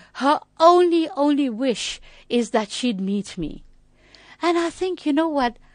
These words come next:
I am really a nobody.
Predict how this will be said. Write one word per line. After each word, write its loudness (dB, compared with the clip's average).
I -4
am -2
really -2
a -6
nobody. -6